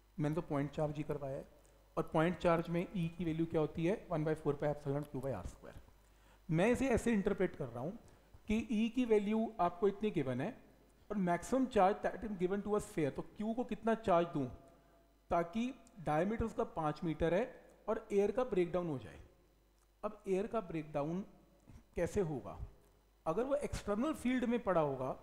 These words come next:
ये atom, तभी एयर का ब्रेकडाउन होगा ना, अपने ही charge के साथ कैसे होगा? तो अपना ही charge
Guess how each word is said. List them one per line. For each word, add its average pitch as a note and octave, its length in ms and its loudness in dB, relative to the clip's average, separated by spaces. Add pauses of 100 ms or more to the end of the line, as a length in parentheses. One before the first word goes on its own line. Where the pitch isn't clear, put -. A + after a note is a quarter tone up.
(200)
ये E3 180 0
atom, B2+ 300 -2 (260)
तभी A3+ 200 0
एयर G#3 160 4
का G3+ 80 2
ब्रेकडाउन F#3 380 0
होगा F3+ 180 -4
ना, A#3 220 -8
अपने F#3+ 260 4
ही B3 160 6
charge G3 400 6
के G3 80 2
साथ F3 280 2
कैसे C#3+ 240 -2
होगा? B2+ 280 -4 (680)
तो - 60 -6
अपना - 340 2
ही A#3 180 6
charge G3 400 6